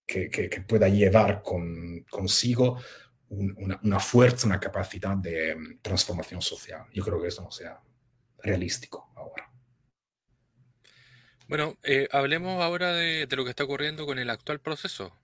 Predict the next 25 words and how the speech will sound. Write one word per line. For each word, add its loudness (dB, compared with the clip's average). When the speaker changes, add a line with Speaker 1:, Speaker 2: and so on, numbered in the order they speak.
Speaker 2:
que -6
tiene -2
en -2
contra, -4
eh, -6
un -12
gran 0
porcentaje, -4
por -2
lo 0
menos -2
lo -2
que -6
dicen -2
las -4
encuestas -6
en -12
Chile, -2
es -10
que -8
el -8
proceso -10
este -6
domingo -6
podría 0